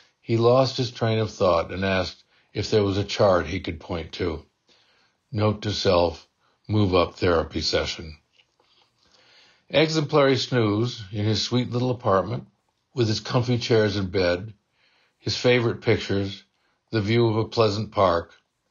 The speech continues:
Sometimes as he gazed at it, he thought, "No corporate ladder, no park view." He stumbled on three friends at his breakfast spot,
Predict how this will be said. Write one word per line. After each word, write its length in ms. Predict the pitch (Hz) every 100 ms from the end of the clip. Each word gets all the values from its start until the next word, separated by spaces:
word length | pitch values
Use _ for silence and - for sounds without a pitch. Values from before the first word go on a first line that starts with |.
| _ _ _ _ -
Sometimes 680 | - 135 131 135 123 120 113
as 160 | 107
he 80 | 110
gazed 400 | 110 110 110 104
at 160 | 98 95
it, 100 | 92
he 100 | 98
thought, 440 | - 95 90 - _ _ _ _ -
"No 260 | 101 113
corporate 560 | 117 - 120 120 113 107
ladder, 540 | 104 101 98 101 95 _ _ _ _ -
no 280 | 92 101 98
park 400 | - 92 87 82
view." 400 | 92 78 71 - _ _ _ _ _ _ _ _ _ _ _
He 160 | - 117
stumbled 480 | - 131 135 131
on 140 | 120 104
three 280 | - 139 131
friends 460 | - 123 123 107
at 80 | 107
his 160 | 104 90
breakfast 460 | 110 107 - 95
spot, 420 | - 98 90 98